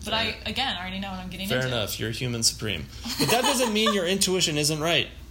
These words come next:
Speaker 2: It's think, I think there's a lot of hoodwinking going on, Yarrow
Speaker 1: Huh.
Speaker 2: says. I think customers wanna feel like they're re-, they really understand a company. That seemingly little relatable companies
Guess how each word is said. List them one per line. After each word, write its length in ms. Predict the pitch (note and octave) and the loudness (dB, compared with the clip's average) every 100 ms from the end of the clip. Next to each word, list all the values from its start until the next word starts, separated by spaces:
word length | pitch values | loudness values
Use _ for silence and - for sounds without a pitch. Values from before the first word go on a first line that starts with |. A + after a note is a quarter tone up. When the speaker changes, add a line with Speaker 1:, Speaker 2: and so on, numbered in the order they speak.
| - - | -8 -2
Speaker 2:
It's 200 | C#3 - | 4 4
think, 280 | E3+ F3 - | 4 0 0
I 100 | C#3+ | 0
think 300 | E3+ D4+ D#4 | 2 2 2
there's 180 | G#3+ D#3 | 2 2
a 60 | D#3 | 2
lot 160 | D#3 | 2
of 120 | D#3 C3+ | 2 2
hoodwinking 520 | D4+ E3 D3 C#3 C3 | 2 2 0 2 2
going 340 | C#3 C3+ B2 | 2 2 0
on, 300 | A#2 G2+ G#2+ | 0 -2 0
Yarrow 280 | G#2 B2+ B2 | 2 4 4
Speaker 1:
Huh. 180 | - G#3 F3 | 6 4 4
Speaker 2:
says. 580 | E3+ E3+ - - - - | 2 0 -4 -8 -8 0
I 60 | - | 2
think 400 | D#3+ F#3+ C#3+ - | 4 2 0 0
customers 640 | - F#3 - G#3 C4+ A3+ | 2 4 4 2 2 0
wanna 180 | D#3 C#3+ | 2 0
feel 300 | C3+ D3 D3 | 2 2 4
like 180 | D3+ C#3 | 2 0
they're 120 | A#2 | -2
re-, 260 | A2 A#2 B2 | 0 0 0
they 160 | A#2+ C3 | 0 0
really 400 | A#2+ C3+ C#3 C#3 | 2 2 2 0
understand 500 | C3 C3 - A#2 B2 | 0 2 2 2 0
a 20 | |
company. 480 | C#3 B3 B3 - - - - - - - - - | -2 -2 -4 -6 -10 -12 -14 -14 -14 -14 -14 -2
That 220 | D#3 A#3 | 0 4
seemingly 600 | - - G#3+ G#3+ G3+ E3+ | 6 6 6 4 2 2
little 520 | D3 C3+ D3+ F#3 G#3+ G#3 | 2 2 2 2 0 0
relatable 560 | C#3 C3+ C#3+ E3 D#3+ | 0 2 2 0 -4
companies 600 | - C3+ B2 B2 B2 B2 | -2 -2 -2 0 0 -2